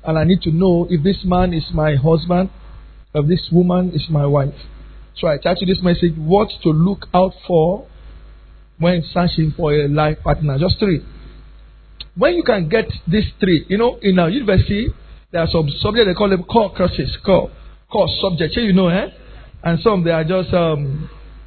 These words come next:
elective. Eh-heh. Thank God that you went to school. Thank God. Eh-heh. So, likewise in life, there are core things to do,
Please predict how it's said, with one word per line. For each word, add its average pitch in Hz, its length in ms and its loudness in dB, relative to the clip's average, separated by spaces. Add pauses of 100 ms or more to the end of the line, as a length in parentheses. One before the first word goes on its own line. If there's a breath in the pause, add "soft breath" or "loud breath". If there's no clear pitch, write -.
(160)
elective. 196 480 0 (340)
Eh-heh. 160 640 -2
Thank - 220 -4
God 220 220 0
that 185 120 2
you 196 80 -2
went 214 200 -4
to 208 100 0
school. 262 360 0 (680)
Thank 170 140 -8
God. 147 160 -4 (880)
Eh-heh. 147 220 -10 (120)
So, 185 300 0 (480)
likewise 226 500 -2
in 220 180 -2
life, 190 360 0
there 180 140 0
are 165 260 -4
core - 500 -4
things 202 320 2
to 160 80 -4
do, 170 340 2